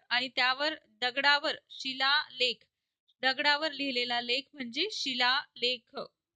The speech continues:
आलं लक्षात? या ठिकाणी अशोकाचे बरेच शिलालेख आजही, अ, बऱ्या अंशी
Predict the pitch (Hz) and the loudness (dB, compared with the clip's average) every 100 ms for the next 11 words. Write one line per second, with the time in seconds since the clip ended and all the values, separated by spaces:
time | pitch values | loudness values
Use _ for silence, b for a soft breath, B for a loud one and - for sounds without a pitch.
0 | - 262 294 294 - 330 427 _ _ _ | -8 -4 -2 -4 -6 -6 -6 _ _ _
1 | _ _ 226 _ _ _ _ _ _ _ | _ _ _ _ _ _ _ _ _ _
2 | _ - 254 269 302 294 294 415 277 - | _ -4 0 0 0 2 2 0 -4 -4
3 | 262 262 254 294 254 285 381 _ - - | -4 -4 -4 -6 -4 -4 -4 _ -14 -6
4 | 269 254 269 226 - _ _ _ _ - | -2 0 0 -2 -6 _ _ _ _ -4
5 | 226 240 285 302 339 381 _ _ _ _ | -2 -2 -4 -2 -2 -4 _ _ _ _
6 | _ - 226 220 214 _ _ _ 262 262 | _ -10 -6 -6 -10 _ _ _ -2 2
7 | 285 294 269 285 311 320 | 2 2 -2 -4 -4 -4